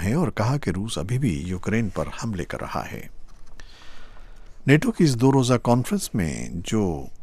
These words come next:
نیو پورٹ کے شہر ویلش میں ہو رہی ہے، توقع ہے کہ ایک ایسی فوجی force کے قیام پر غور ہوگا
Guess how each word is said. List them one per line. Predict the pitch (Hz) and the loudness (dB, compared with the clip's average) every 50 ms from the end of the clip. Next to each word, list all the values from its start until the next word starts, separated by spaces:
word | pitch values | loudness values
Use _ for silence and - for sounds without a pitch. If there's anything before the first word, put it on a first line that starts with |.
| - | -4
نیو | 117 104 104 117 127 131 131 120 95 - - | 0 4 6 6 8 8 8 6 4 2 2
پورٹ | - 143 180 185 - | 4 4 4 4 0
کے | - - 104 | -2 0 0
شہر | - - - 110 90 92 78 67 | 0 2 2 2 2 2 0 0
ویلش | 76 90 107 110 120 123 - - - - | 0 0 0 0 0 0 -2 -4 -2 -2
میں | 90 78 | -4 -2
ہو | 85 80 | -2 -4
رہی | 71 71 - 175 - 95 - | -4 -2 -2 -2 -2 -2 -2
ہے، | - - - - - - - - - - - - - | -4 -4 -6 -8 -10 -12 -14 -14 -14 -12 -10 -10 -2
توقع | - 113 107 120 - - 151 | 2 2 2 2 4 4 4
ہے | 127 143 160 180 | 4 4 4 2
کہ | - - 117 | 2 2 2
ایک | 92 85 82 - - - - | 2 2 2 0 -2 0 0
ایسی | 104 104 - - 156 135 | 0 2 2 2 2 2
فوجی | 113 - - 95 87 - 65 | 2 2 0 0 0 0 -4
force | - - - 127 - - | -6 -2 -2 -2 -2 -2
کے | - - 87 | -2 -4 -4
قیام | - - 80 78 87 113 | -2 0 0 2 2 0
پر | - - 80 67 | -2 -2 -4 -4
غور | 67 71 82 80 69 - - - - | -4 -4 -2 -2 -2 -4 -4 -4 -2
ہوگا | 101 117 127 123 143 | -2 0 2 0 0